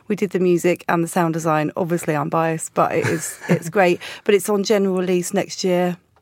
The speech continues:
Speaker 1: from May, I think.
Speaker 2: Amazing. Uh, what does general release mean?
Speaker 1: It, it's, at the moment, it's doing, uh, the,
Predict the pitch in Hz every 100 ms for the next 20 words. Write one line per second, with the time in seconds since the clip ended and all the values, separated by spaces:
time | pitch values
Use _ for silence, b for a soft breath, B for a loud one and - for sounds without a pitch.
0 | _ _ - 190 180 175 190 170 170 170
1 | - 180 - _ _ _ - 151 156 127
2 | - 143 147 170 180 165 143 135 120 120
3 | 117 - 107 - _ _ _ - - 226
4 | 220 247 233 - - 240 226 214 233 254
5 | 233 190 190 - 214 196 185 - - 185
6 | 180 180 175 - - 185 185 180 175